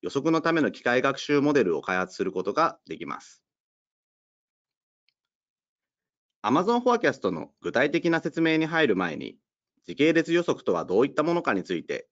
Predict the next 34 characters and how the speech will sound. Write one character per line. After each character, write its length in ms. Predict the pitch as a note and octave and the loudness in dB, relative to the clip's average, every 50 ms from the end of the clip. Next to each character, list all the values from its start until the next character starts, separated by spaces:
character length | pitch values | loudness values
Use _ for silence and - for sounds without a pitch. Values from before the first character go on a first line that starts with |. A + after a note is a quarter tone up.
| _ _ | _ _
整 220 | - - E3+ F3 | -4 -2 -2 0
理 80 | C3+ F#2 | 0 -2
い 60 | D#2 | -2
た 100 | E2 D#2 | -4 -6
し 100 | - E2 | -6 -6
ま 160 | D2+ - - | -8 -8 -8
す。 220 | - - - _ _ _ _ _ _ _ _ _ _ _ _ _ _ _ _ _ _ _ _ _ | -10 -14 -20 _ _ _ _ _ _ _ _ _ _ _ _ _ _ _ _ _ _ _ _ _
先 260 | _ - F#2+ F2+ A#2+ | _ -10 -8 -6 0
ほ 100 | C3 C3+ | 0 2
ど 120 | B2+ C3 B2+ | 2 2 2
少 160 | C3 - C#3+ | 2 -2 -2
し 60 | C#3+ | -2
触 160 | - - G2+ | 0 0 2
れ 80 | G2+ G#2 | 2 4
ま 120 | G#2+ G#2+ | 2 0
し 60 | G#2+ - | 0 -2
た 120 | - D#2+ | -4 -4
が、 260 | D2 D2+ D2+ - - _ _ _ _ _ _ _ _ _ _ _ _ _ | -2 -2 -4 -4 -6 _ _ _ _ _ _ _ _ _ _ _ _ _
時 100 | - - | -18 -2
系 180 | - C#3 E3 D#3+ | 0 2 4 4
列 200 | F3 E3+ E3 E3+ | 2 2 2 2
予 100 | F3 E3 | 0 2
測 220 | D3 A2+ - - | 0 -4 -2 -2
と 80 | G2 F2 | -2 -2
は、 240 | D2+ C2+ - - _ _ _ _ _ _ _ - | -2 -2 -6 -8 _ _ _ _ _ _ _ -16
時 120 | F2 E2+ | -12 -2
系 160 | - F3 F#3+ | 2 2 4
列 240 | E3+ C#3 - - G#2 | 4 2 0 0 -4
に 100 | F#2+ E2+ | -4 -4
並 300 | D#2+ D#2+ E2 F#2+ A2 A#2+ | -4 -4 -2 0 0 2
ん 20 | |
で 140 | A#2+ B2 B2 | 4 4 4
い 40 | A#2+ | 4
る 220 | A#2 A#2 G#2+ - | 4 2 2 0